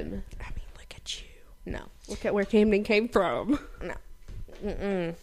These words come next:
Speaker 1: <laughs> Anyways.
Speaker 2: Mm-mm.
Speaker 1: Anyways.
Speaker 2: I'm gonna, you know, I'm gonna tell him, "If you get too drunk, just call me. I'll come and get you. I ain't gonna be mad."
Speaker 1: Call me.
Speaker 2: I already told you I'm gonna tell Wyatt.
Speaker 1: What would you do if he comes home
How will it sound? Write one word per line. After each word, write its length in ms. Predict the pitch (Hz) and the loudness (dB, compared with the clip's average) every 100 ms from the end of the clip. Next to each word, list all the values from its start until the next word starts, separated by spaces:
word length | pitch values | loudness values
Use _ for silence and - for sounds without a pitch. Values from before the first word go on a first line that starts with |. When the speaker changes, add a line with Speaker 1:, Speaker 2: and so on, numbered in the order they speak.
| - - - - | -14 -18 -20 -6
Speaker 1:
<laughs> 1120 | 262 262 262 277 269 302 302 - - 359 - - - - - - - - - - - | -4 -4 -4 -4 -4 0 0 2 2 2 2 -2 -6 -10 -10 -10 -10 -10 -8 -6 0
Anyways. 580 | 247 233 156 156 226 - - - - - - - - - - - - - - - - - - | 4 4 4 -2 -4 -6 -10 -12 -12 -12 -14 -12 -14 -16 -16 -12 -12 -12 -14 -12 -12 -12 -4
Speaker 2:
Mm-mm. 340 | 185 - 135 180 - - - - - - - 196 - 226 - | -4 -4 -6 -8 -10 -12 -14 -20 -20 -18 -16 -16 -16 -18 -6
Speaker 1:
Anyways. 560 | 247 240 185 - 208 - | -4 -2 -4 -4 -2 2
Speaker 2:
I'm 160 | 262 | 6
gonna, 480 | 339 370 349 339 285 | 6 4 4 2 0
you 140 | 277 302 | -4 -4
know, 80 | 285 | -2
I'm 60 | |
gonna 80 | 285 | -4
tell 260 | - 302 262 | -2 -2 -2
him, 80 | 208 | -4
"If 60 | |
you 120 | 226 | -4
get 160 | 226 - | -4 -4
too 140 | 233 | -4
drunk, 260 | 220 202 - | -4 -4 -6
just 140 | - | -12
call 180 | - 220 | -8 -4
me. 80 | 214 | 0
I'll 80 | 196 | 0
come 140 | - | 0
and 80 | 190 | 0
get 120 | 202 | -2
you. 100 | 190 | 0
I 80 | 180 | -2
ain't 100 | 196 | 0
gonna 140 | 190 | -2
be 60 | 180 | 0
mad." 360 | 175 185 180 175 | 2 2 2 2
Speaker 1:
Call 240 | 233 233 | 2 2
me. 260 | 233 220 175 - - - - - - - - - - - - - - - - - - - - | 0 -2 -6 -12 -16 -16 -18 -18 -18 -18 -16 -8 -6 -6 -10 -16 -18 -18 -16 -14 -14 -12 -6
Speaker 2:
I 60 | |
already 160 | 214 233 | -2 -2
told 200 | 220 226 | -2 -2
you 80 | 208 | -2
I'm 60 | |
gonna 80 | 202 | -6
tell 180 | - 196 | -8 -4
Wyatt. 100 | 208 | 4
Speaker 1:
What 160 | 247 233 | 6 6
would 160 | 302 | 4
you 120 | 285 | 2
do 140 | 220 214 | 4 6
if 160 | 196 | 6
he 140 | 202 202 | 2 -4
comes 340 | 214 202 208 | -2 -4 -2
home 420 | 214 185 175 180 | -2 0 -2 -4